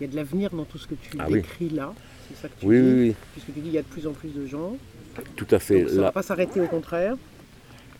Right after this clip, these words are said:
Speaker 2: moi, là, moi, je m'arrête bientôt parce que je suis un peu
Speaker 1: T'en as
Speaker 2: fati-,
Speaker 1: marre ?
Speaker 2: je suis un peu
Speaker 1: Ok.
Speaker 2: fa-, non, non, j'en ai pas marre, hein. Je suis très content, mais je suis un peu fatigué.
Speaker 1: Mhm.
Speaker 2: Donc, euh... j'ai plein de jeunes qui travaillent avec moi.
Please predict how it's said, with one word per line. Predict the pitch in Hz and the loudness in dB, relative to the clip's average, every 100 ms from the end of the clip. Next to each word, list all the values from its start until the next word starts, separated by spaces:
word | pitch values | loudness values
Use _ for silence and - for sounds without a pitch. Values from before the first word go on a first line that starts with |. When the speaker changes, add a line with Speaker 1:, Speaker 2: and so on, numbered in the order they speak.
| - | -2
Speaker 2:
moi, | 98 | 4
là, | 113 104 | 6 6
moi, | 104 104 | 4 4
je | 98 | 2
m'arrête | 92 92 85 | 2 2 2
bientôt | 95 87 - 104 101 - - - - | 0 0 2 4 4 0 -12 -20 -10
parce | 78 - | -10 -6
que | 92 85 80 76 | -2 0 0 -2
je | |
suis | - 78 | -6 -10
un | |
peu | 71 | -6
Speaker 1:
T'en | - | -4
as | |
Speaker 2:
fati-, | 156 | -4
Speaker 1:
marre ? | 156 180 - | -4 -8 -10
Speaker 2:
je | |
suis | - | -10
un | 80 | -8
peu | 165 | -4
Speaker 1:
Ok. | |
Speaker 2:
fa-, | 180 | -2
non, | 143 165 | 2 6
non, | 196 | 6
j'en | 151 | 6
ai | 123 | 4
pas | 123 | 4
marre, | 117 85 | 4 2
hein. | 98 | -2
Je | |
suis | - - - | -8 -18 -10
très | - | -10
content, | 107 - 110 | -10 -6 -6
mais | 107 | -4
je | |
suis | - | -8
un | 87 | -10
peu | - | -10
fatigué. | 98 90 87 110 185 - | -10 -6 2 2 2 -4
Speaker 1:
Mhm. | 147 151 196 - - - - 87 | -10 -10 -14 -20 -20 -20 -20 -6
Speaker 2:
Donc, | 98 101 - - | -2 -2 -4 -2
euh... | 87 82 82 82 82 80 80 80 80 78 78 73 - - - - | 0 2 0 0 -2 -2 -4 -4 -6 -8 -10 -14 -20 -20 -20 -16
j'ai | 78 87 | -6 -6
plein | - 135 135 | 2 6 6
de | 123 | 6
jeunes | 113 120 | 6 6
qui | 107 98 | 4 -2
travaillent | 98 98 | 0 2
avec | 90 87 107 | 2 0 0
moi. | 101 107 135 | 0 2 -2